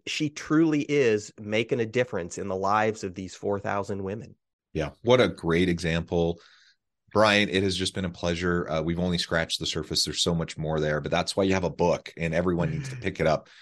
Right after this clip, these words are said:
Speaker 2: get a copy, and check it out. Before we th-, wrap things up for today, I just want to give you a chance to share with the audience how they can connect with you.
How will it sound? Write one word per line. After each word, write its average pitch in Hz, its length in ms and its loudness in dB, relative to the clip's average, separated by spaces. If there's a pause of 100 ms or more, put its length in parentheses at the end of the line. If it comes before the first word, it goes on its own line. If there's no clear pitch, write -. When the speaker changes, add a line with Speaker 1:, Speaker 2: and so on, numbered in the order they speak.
(160)
Speaker 2:
get 90 120 2
a 85 60 0
copy, 82 340 0
and 76 160 -4
check 80 240 -4
it 76 80 -2
out. 73 300 -2 (280)
Before 98 280 2
we 95 100 2
th-, 87 140 -6
wrap 85 260 0
things 80 220 -6
up 76 140 -4
for 82 120 -4
today, 76 380 0
I 69 80 0
just 78 160 -8
want 76 100 -6
to 73 60 -6
give 71 180 -4
you 78 140 0
a 76 40 0
chance 73 360 -4
to - 80 -10
share 73 160 -2
with 69 80 -8
the 50 80 -6
audience 69 260 -4
how 67 120 -8
they 67 100 -8
can 71 160 -12
connect 87 280 -4
with 92 160 -4
you. 90 220 2